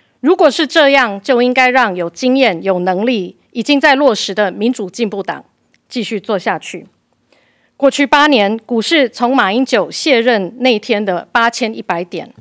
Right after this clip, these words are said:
上升到现在将近一万八千点。G D P从十七兆新台币成长到现在的二十三兆，出口总值增加了七成，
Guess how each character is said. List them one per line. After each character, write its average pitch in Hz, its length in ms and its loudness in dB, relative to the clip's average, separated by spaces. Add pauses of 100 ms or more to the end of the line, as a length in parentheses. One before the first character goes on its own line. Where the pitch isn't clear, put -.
(420)
上 330 240 2
升 269 240 2
到 254 160 4
现 214 240 -2
在 196 240 0
将 208 260 -2
近 214 220 -8
一 175 60 -10
万 190 240 0
八 180 180 -4
千 175 220 -10
点。 - 200 -20 (640)
G 349 200 2
D 339 160 2
P 302 260 0
从 254 300 0
十 233 180 -4
七 262 280 -2
兆 233 240 2
新 247 200 -2
台 196 220 -2
币 196 320 -6 (680)
成 262 260 2
长 226 180 2
到 220 220 2
现 233 240 -2
在 233 160 2
的 180 120 -2
二 254 160 0
十 185 140 -8
三 190 320 -4
兆， 165 300 -2 (640)
出 - 240 2
口 302 180 4
总 220 220 0
值 226 180 -2
增 269 180 0
加 269 160 4
了 220 120 2
七 254 240 -4
成， 165 340 -12